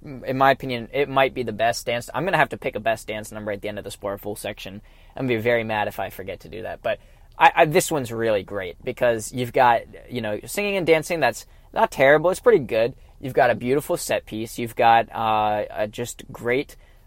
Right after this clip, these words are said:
dancing in that scene. The dancing in, is that, in that scene is probably the most known,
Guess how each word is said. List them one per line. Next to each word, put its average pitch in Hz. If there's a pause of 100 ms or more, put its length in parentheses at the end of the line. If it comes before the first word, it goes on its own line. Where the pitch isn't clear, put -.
(260)
dancing 131
in 101
that 101
scene. 113
The 117
dancing 135
in, 117
is 113
that, 117
in 123
that 120
scene 104
is 104
probably 101
the 98
most 110
known, 110